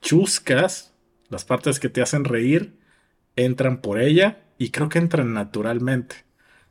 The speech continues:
Otra cosa que me hace dar cuenta es que ella no es una mala actriz, sino que la serie que le hicieron en Disney Plus fue una muy mala serie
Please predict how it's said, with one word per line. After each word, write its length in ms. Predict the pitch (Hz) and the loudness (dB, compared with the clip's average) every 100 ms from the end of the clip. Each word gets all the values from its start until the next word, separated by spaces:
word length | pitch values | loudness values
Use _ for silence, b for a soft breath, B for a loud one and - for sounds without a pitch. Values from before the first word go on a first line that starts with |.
| _ _ - | _ _ -2
Otra 400 | - 156 143 135 | 0 2 2 2
cosa 420 | 156 160 196 185 | 2 4 2 2
que 140 | 131 | -2
me 160 | 120 127 | -2 0
hace 220 | 135 165 | 0 0
dar 220 | 139 135 | 0 0
cuenta 380 | - 139 151 147 | 0 0 2 2
es 180 | 131 127 | 2 0
que 140 | - 135 | 0 0
ella 200 | 143 143 | 2 0
no 280 | 147 143 | 0 0
es 180 | 175 175 | 0 2
una 180 | 160 165 | 2 4
mala 280 | 156 156 165 | 6 6 4
actriz, 560 | 156 147 131 185 - _ _ - | 2 2 4 2 -2 _ _ -16
sino 500 | - 127 131 135 131 | -8 -4 0 0 0
que 120 | 120 | -4
la 180 | 104 92 | -6 -6
serie 420 | - 120 135 185 | -6 -4 0 0
que 140 | 180 | 0
le 80 | 131 | 0
hicieron 420 | 123 127 127 139 | 0 0 0 0
en 120 | 135 120 | 0 0
Disney 320 | 120 123 120 | -2 -4 -6
Plus 260 | 123 120 | -4 -6
fue 140 | - 123 | -4 -2
una 260 | 139 143 | -2 0
muy 600 | 135 151 160 165 170 185 170 | 2 6 6 6 6 8 6
mala 320 | 156 151 135 | 4 2 0
serie 440 | 127 123 143 202 | -2 -2 -4 -6